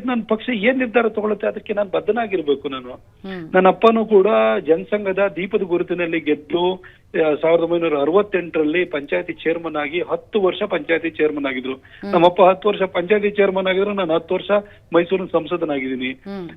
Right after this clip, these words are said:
Speaker 1: ನಮ್ಮಪ್ಪ ಮೈಸೂರಿನಲ್ಲಿ ಓದಕ್ ಬಂದಿದ್ರು,
Speaker 2: ಹ್ಮ್.
Speaker 1: ನಾನು ಮೈಸೂರು ಜನನ ಮತ್ತು ಕೊಡಗಿನ ಜನ ನನ್ನನ್ನು ಹತ್ತು ವರ್ಷ ಸಂಸದನಾಗಿ ಮಾಡಿದ್ದಾರೆ.
Speaker 2: ಹ್ಮ್.
Speaker 1: ಇದಕ್ಕಿಂತ ಯೋಗ, ಯೋಗ ಇನ್ನೇನಿದೆ? ಇದಕ್ಕಿಂತ
Speaker 2: ಹ್ಮ್.
Speaker 1: ಏನೇನ್ ಜಾಸ್ತಿ ಬೇ-, ನ-, ಬ-, ಕೇಳೋಂಥದ್ದು ಇದೆಯಲ್ಲ ಅಥವಾ ಬಯಸುವಂಥದ್ದು ಇದೆಯಲ್ಲ, ದುರಾಸೆ ಆಗ್ಬಿಡುತ್ತೆ ಅದು.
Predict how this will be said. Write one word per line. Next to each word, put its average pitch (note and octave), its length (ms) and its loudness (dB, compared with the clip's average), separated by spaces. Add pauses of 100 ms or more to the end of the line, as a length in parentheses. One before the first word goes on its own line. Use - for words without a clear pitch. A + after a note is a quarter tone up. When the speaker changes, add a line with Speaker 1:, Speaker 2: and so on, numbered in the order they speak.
Speaker 1:
ನಮ್ಮಪ್ಪ F#3 340 4
ಮೈಸೂರಿನಲ್ಲಿ F#3+ 760 2
ಓದಕ್ F#3 420 0
ಬಂದಿದ್ರು, C#3+ 460 -4
Speaker 2:
ಹ್ಮ್. F#3+ 400 -12
Speaker 1:
ನಾನು F#3+ 180 2
ಮೈಸೂರು G3+ 380 0
ಜನನ G3 540 0
ಮತ್ತು F3+ 300 -4
ಕೊಡಗಿನ F3+ 340 -2
ಜನ F3 160 -4
ನನ್ನನ್ನು E3 460 -2
ಹತ್ತು E3 180 -2
ವರ್ಷ E3+ 140 -6 (300)
ಸಂಸದನಾಗಿ E3+ 560 -2
ಮಾಡಿದ್ದಾರೆ. C3 360 -4
Speaker 2:
ಹ್ಮ್. G3 320 -10 (260)
Speaker 1:
ಇದಕ್ಕಿಂತ G3+ 540 4
ಯೋಗ, F3 300 4
ಯೋಗ E3+ 320 4
ಇನ್ನೇನಿದೆ? D3 640 0 (280)
ಇದಕ್ಕಿಂತ A3+ 260 0
Speaker 2:
ಹ್ಮ್. - 0 -
Speaker 1:
ಏನೇನ್ A#3+ 300 2
ಜಾಸ್ತಿ A3+ 260 0
ಬೇ-, A3 200 0
ನ-, G3+ 60 -2
ಬ-, F#3+ 320 2
ಕೇಳೋಂಥದ್ದು G#3 500 2
ಇದೆಯಲ್ಲ D#3+ 240 -2 (480)
ಅಥವಾ F3 220 2
ಬಯಸುವಂಥದ್ದು E3 540 2
ಇದೆಯಲ್ಲ, D#3 360 2
ದುರಾಸೆ E3 320 2
ಆಗ್ಬಿಡುತ್ತೆ B2 400 -8
ಅದು. - 120 -16